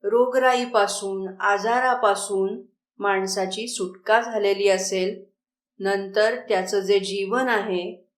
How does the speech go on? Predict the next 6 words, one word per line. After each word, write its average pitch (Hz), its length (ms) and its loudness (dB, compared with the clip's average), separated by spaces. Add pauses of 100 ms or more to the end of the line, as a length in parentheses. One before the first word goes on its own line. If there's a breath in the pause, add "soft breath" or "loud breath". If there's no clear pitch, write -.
ते 202 260 -2
त्याला 190 440 2
स्वतःच्या 196 1000 0 (120)
इच्छेनुसार 214 1120 0 (600)
वाढवता 214 680 4
येईल 196 480 2